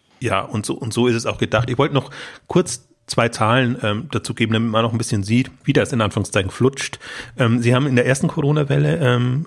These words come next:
immer so, schon Zahlen veröffentlicht, da war es ungefähr bei sechs Prozent des, ähm, G M V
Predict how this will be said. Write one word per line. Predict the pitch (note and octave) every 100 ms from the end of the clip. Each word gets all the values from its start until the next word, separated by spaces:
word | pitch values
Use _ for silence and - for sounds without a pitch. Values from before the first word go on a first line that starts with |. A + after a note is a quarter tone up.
| -
immer | - C#3 B2+ C3
so, | - C#3+
schon | D3 C3+ -
Zahlen | A#2 A2+ B2
veröffentlicht, | B2 B2 - B2+ A#2
da |
war | G#2+
es | A2+
ungefähr | A#2+ A#2 A#2+
bei | G#2+
sechs | A#2+ -
Prozent | A#2+ - G#2 A#2 - - _ - - _
des, | A#2+ G#2+ - - -
ähm, | G#2+ G#2+ -
G | - A#2+
M | A2+
V | B2+ F#3+